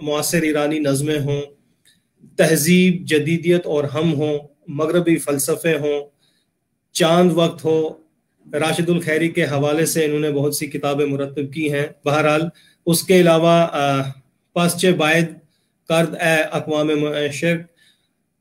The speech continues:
तहक़ीक़ व तदवीन के अगर हम देखें या, अ, तनकीद के एतबार से, वहाँ भी बहुत सारी हमें तादाद नज़र आती है। सर सैयद और फ़िक्र नौ के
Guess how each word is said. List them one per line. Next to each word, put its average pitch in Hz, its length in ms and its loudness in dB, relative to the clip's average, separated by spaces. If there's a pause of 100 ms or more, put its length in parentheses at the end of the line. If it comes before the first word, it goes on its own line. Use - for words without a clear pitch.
(220)
तहक़ीक़ 170 320 2
व 220 80 4
तदवीन 190 540 2
के 202 100 2
अगर 185 300 4
हम 170 200 0
देखें 165 380 2
या, 165 340 2
अ, 147 460 -4
तनकीद 156 680 -4
के 185 80 0
एतबार 156 420 0
से, 165 380 -4
वहाँ 143 280 -4
भी 160 80 -6
बहुत 147 420 -6
सारी 147 260 -2
हमें 143 240 -2
तादाद 143 420 -2
नज़र 139 200 0
आती 135 300 -4
है। 139 240 -2 (380)
सर 156 180 2
सैयद 165 480 4 (120)
और 147 260 4
फ़िक्र 160 360 -2
नौ 151 180 2
के 160 380 0